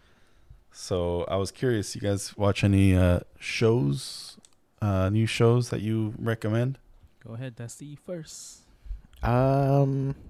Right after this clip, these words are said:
Speaker 3: I can't think of any right now. I think I talked about, um, did I talk about that last time, or did I talk about it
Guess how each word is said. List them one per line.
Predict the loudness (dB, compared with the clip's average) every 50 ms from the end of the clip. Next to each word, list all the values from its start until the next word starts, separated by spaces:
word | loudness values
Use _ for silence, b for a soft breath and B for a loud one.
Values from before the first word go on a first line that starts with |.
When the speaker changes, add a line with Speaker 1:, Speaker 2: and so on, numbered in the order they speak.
| -20 _ -14
Speaker 3:
I | -12 -12 -12 -14 -14 -12
can't | -10 -10 -10 -8 -8
think | -8 -4 -2
of | -2 -2
any | -2 -2 -4 -4 -6
right | -6 -8 -8 -8
now. | -8 -8 -8 -8 B B B B B B B B _
I | -8 -2
think | -2 0 0 2
I | 0 0
talked | 2 0 -2 0 -2
about, | -2 0 2 2 2 2 0
um, | 0 -2 -2 -4 -6 -8 -12 -16 -20 _ _ _ _ _ _ _ _ _ _ _ _ _ _ _ _ _ _ _ _ _ _ _
did | -10 -6 -6
I | -6
talk | -6 -6 -6 -6 -4
about | -2 -2 -2 -2 -2
that | -4 -4 -4 -4
last | -6 -6 -6 -4
time, | -6 -6 -4 -4 -6 -6
or | -8 -8
did | -8 -6 -6
I | -6 -6
talk | -6 -8 -8 -8 -10
about | -8 -6 -4 -4 -4 -4
it | -6 -6 -8